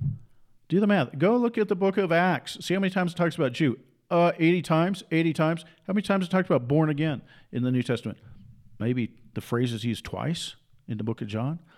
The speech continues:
John three sixteen and later, later on in, in the, the second or third chapter of John. It's referred to in the prophets. It's referred to in Jeremiah. It's referred to in Ezekiel. Doesn't use the term born again, but it's referred to.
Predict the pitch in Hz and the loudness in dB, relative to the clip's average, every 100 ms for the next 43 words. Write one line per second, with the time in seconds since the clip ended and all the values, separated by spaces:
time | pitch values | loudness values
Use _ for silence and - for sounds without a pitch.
0 | _ _ _ _ _ _ _ - 120 123 | _ _ _ _ _ _ _ -4 -2 -2
1 | 135 127 131 - 123 127 117 101 120 120 | -2 -4 -6 -4 -2 -2 -2 -4 -4 -6
2 | - 120 120 113 123 110 - 113 107 120 | -6 -6 -4 -4 -4 -4 -6 -8 -6 -10
3 | - 117 - 120 - 107 107 - 110 120 | -8 -10 -8 -8 -10 -10 -8 -6 -6 -6
4 | 117 113 104 107 123 - 135 117 - 127 | -8 -8 -6 -6 -6 -6 -6 -6 -4 -2
5 | 165 185 131 110 101 - 120 160 135 - | -2 0 -2 -2 -4 -6 -4 -4 -8 -12
6 | - _ _ - - _ _ - 120 127 | -20 _ _ -20 -20 _ _ -8 -4 -4
7 | 110 131 160 156 120 123 117 117 139 120 | -2 0 0 -2 -2 0 0 0 -2 -2
8 | - - - 117 135 156 160 123 123 110 | -8 -10 -8 -4 -2 -2 0 -2 0 -2
9 | 98 117 - 107 131 _ _ _ _ _ | -2 -4 -4 -8 -8 _ _ _ _ _
10 | _ _ _ _ _ - 131 139 131 117 | _ _ _ _ _ -2 0 2 0 -2
11 | - 139 120 110 107 131 117 113 123 123 | -2 -2 -2 -4 0 0 0 0 0 0
12 | 117 - 107 - 156 160 113 127 | -2 -2 -6 -2 -2 -2 -4 -6